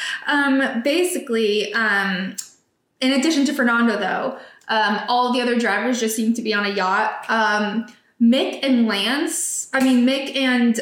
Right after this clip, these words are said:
um, Mick and Charles, Mick and Charles took, like, very, like, aggressive nineties style photo shoots on their yachts.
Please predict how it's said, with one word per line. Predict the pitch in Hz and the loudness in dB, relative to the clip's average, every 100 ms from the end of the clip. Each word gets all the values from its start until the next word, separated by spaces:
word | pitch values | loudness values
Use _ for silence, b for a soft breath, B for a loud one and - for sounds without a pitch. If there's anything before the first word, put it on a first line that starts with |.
| 233 | -2
um, | 220 208 196 180 - - | -2 -2 -2 -4 -6 0
Mick | 247 254 | 0 2
and | 254 | 2
Charles, | - 240 233 - - | 2 0 0 -2 0
Mick | 247 262 | 2 2
and | 320 | 2
Charles | 285 269 226 240 - | 2 0 0 0 -2
took, | 262 226 | -2 0
like, | 226 214 202 | 0 0 0
very, | 220 240 262 240 | 0 0 0 0
like, | 214 170 - - - _ _ _ - | 0 -2 -6 -12 -20 _ _ _ -2
aggressive | 233 214 214 214 262 233 | -2 0 0 0 0 2
nineties | 220 202 226 226 254 | 2 2 2 2 0
style | 220 226 226 | -2 0 0
photo | 220 220 214 254 | 0 0 2 0
shoots | 285 285 262 226 | 0 -2 -4 0
on | 220 | 0
their | 208 208 | 2 0
yachts. | 185 170 247 269 - | 0 0 0 -2 -4